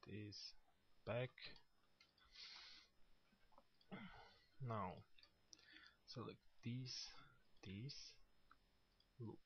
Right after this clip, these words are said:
Ah, it's working. Loop is working great. Select these, like,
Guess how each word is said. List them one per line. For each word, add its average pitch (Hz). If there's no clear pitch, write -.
Ah, 117
it's -
working. 113
Loop 120
is 107
working 127
great. 95
Select 123
these, 135
like, -